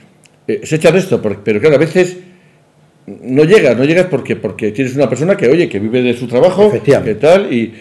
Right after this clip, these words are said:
Speaker 1: y luego los trabajadores que tienes en la federación, pues, eh, son limitados, si tienes un número, puedes tener un número grande, quieres contratar a un técnico y no, no llegas, quieres contratar un medio. Hoy día es importante, lo hemos dicho antes, la comunicación, fíjate, es un tema que antes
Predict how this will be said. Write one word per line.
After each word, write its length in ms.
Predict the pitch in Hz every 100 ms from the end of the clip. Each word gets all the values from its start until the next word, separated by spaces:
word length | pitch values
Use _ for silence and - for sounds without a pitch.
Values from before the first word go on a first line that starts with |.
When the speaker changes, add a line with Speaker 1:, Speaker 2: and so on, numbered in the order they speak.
| - -
Speaker 1:
y 60 |
luego 220 | 113 143
los 160 | 147 -
trabajadores 400 | 123 107 123 131
que 80 | 131
tienes 240 | 135 131 131
en 200 | 123 123
la 80 | 120
federación, 520 | 123 117 185 190 127 - - _ _ _
pues, 220 | - 92 90
eh, 400 | 90 95 95 101
son 180 | 120 123
limitados, 420 | 117 113 151 185
si 60 | 113
tienes 260 | 110 113
un 160 | - 120
número, 280 | 123 143 127
puedes 140 | 113
tener 100 | 117
un 60 | 113
número 160 | 113 110
grande, 400 | 135 165 185 185 - - _
quieres 200 | 143 135
contratar 300 | 131 127 139
a 20 |
un 60 | 127
técnico 380 | 139 131 117 117
y 60 |
no, 180 | 113 123
no 120 | 120
llegas, 420 | 127 180 170 196 -
quieres 160 | 120
contratar 460 | 120 120 120 123 - _ _ _ _ -
un 140 | 127
medio. 200 | 131 131 - -
Hoy 100 | 170
día 100 | 190
es 60 | 175
importante, 400 | 170 170 190 190
lo 60 | -
hemos 140 | 160
dicho 160 | 139 135
antes, 180 | 104 -
la 140 | 113 113
comunicación, 520 | 107 107 110 127 113
fíjate, 380 | 127 - 98 -
es 120 | -
un 180 | 143 117
tema 220 | - 151
que 100 | 135
antes 340 | 131 139 135